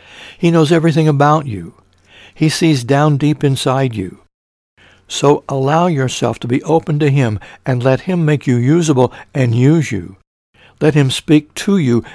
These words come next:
and then through you to others when you are in tune with him. God has a plan for your life. Let him be your guide today and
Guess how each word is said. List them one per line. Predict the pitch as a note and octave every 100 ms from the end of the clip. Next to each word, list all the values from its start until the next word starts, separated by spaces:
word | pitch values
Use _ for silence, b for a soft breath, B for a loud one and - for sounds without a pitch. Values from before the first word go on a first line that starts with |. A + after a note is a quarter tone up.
| -
and | C#3 C3
then | C#3+ C3+
through | - F3 F#3+
you | D3 D3
to | - D3+
others | C#3 C3+ G#2 G#2 - B B B B -
when | B2
you | B2
are | A#2
in | A#2+
tune | A#2 D3 C#3+
with | C#3+ -
him. | A2+ F#2+ G2+ _ _ _ b b b b G#2+
God | C3 D3
has | D#3 D3
a | D3
plan | - D3+ D#3
for | D3
your | D3 C#3+
life. | D3 D3 - - - _ _ _ _ _ _
Let | - C3
him | D3 C3+
be | C3+
your | B2+ A#2+
guide | B2 C3 D3 D3
today | - G#2+ B2+ C3+ C#3 C#3+ b b b b b _
and | - B2+